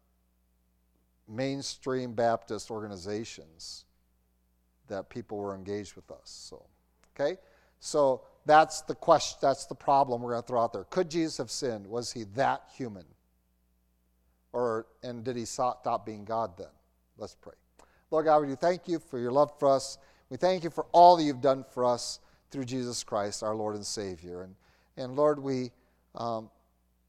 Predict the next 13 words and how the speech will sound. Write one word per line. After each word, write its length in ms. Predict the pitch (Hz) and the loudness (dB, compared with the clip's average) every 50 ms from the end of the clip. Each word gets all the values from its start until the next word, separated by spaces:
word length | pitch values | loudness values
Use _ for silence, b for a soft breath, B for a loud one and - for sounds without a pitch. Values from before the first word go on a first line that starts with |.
| _ _ _ _ _ _ _ _ _ _ - - _ b b b b b b b b b b _ 135 | _ _ _ _ _ _ _ _ _ _ -20 -20 _ b b b b b b b b b b _ -14
just 180 | 139 139 - 143 | -12 -6 0 2
ask 380 | 131 131 131 131 - - - - - | 4 4 4 2 -2 -8 -14 -20 -8
for 100 | - 151 | -4 -2
your 120 | 147 143 135 | -2 -2 -2
forgiveness 800 | - 135 120 117 143 170 190 185 143 101 85 78 - - - - - | -4 -6 -2 2 2 2 2 0 -6 -12 -12 -10 -10 -12 -12 -8 -6
that 160 | 127 123 120 | -6 -6 -6
we 340 | 117 123 131 123 123 123 113 - _ _ _ _ _ _ _ _ _ _ _ _ _ _ _ _ _ _ _ _ | -6 -8 -10 -10 -10 -10 -14 -16 _ _ _ _ _ _ _ _ _ _ _ _ _ _ _ _ _ _ _ _
don't 220 | 117 113 120 113 | -10 -10 -10 -8
use 240 | 113 123 123 120 113 | -8 -8 -10 -8 -8
your 100 | 131 127 | -8 -8
name 240 | 120 127 135 135 127 | -6 -6 -6 -4 -2
often 320 | 123 139 151 - - 110 | -2 -4 -4 -6 -8 -8
enough 480 | 104 104 107 107 110 113 - - - | -6 -4 -4 -4 -4 -4 -6 -12 -20